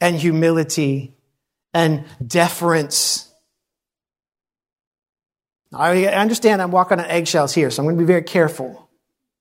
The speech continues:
Because I know that there's a lot of variety of opinion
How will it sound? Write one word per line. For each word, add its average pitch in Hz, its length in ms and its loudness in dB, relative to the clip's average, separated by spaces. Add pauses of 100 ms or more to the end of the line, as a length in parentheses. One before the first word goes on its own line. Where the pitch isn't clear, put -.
(1040)
Because 180 180 0
I 196 100 2
know 208 240 4
that 214 160 0
there's 202 160 0
a 190 60 0
lot 175 300 0
of 170 140 0 (220)
variety 156 460 2
of 143 100 -2
opinion 156 600 0